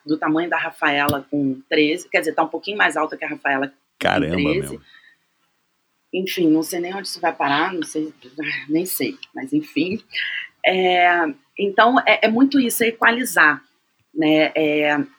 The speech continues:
Speaker 1: saber também, é o que eu falo pra eles, eu, eu, eu tenho, eu acho que é muito importante a comunicação, né? As crianças se sentirem seguras com pai e mãe e ter essa abertura.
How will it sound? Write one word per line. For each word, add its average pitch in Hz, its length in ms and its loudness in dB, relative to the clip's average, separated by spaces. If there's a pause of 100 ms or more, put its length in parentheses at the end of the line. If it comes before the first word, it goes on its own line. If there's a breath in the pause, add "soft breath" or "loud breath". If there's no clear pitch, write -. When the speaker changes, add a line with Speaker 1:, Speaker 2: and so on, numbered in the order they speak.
(120)
Speaker 1:
saber 240 540 2
também, 180 720 -2
é 170 60 2
o 175 60 -2
que - 80 -4
eu 196 80 0
falo 196 260 -4
pra 196 220 0
eles, 143 380 0
eu, 147 300 -6
eu, 147 360 -4 (360)
eu 170 80 -2
tenho, 202 340 -6 (600 soft breath)
eu 208 80 0
acho 233 180 4
que 269 60 2
é - 20 4
muito 240 340 2
importante 196 1000 -4 (120)
a 175 100 -4
comunicação, 208 1120 -4 (720)
né? 151 340 0
As 160 220 -2
crianças 180 480 -4
se - 100 -12
sentirem 185 520 -4
seguras 202 640 -6
com 269 160 -4
pai 254 240 2
e - 20 0
mãe 220 380 -4
e 196 40 -6
ter 240 160 -4
essa 247 220 -2
abertura. 190 720 -2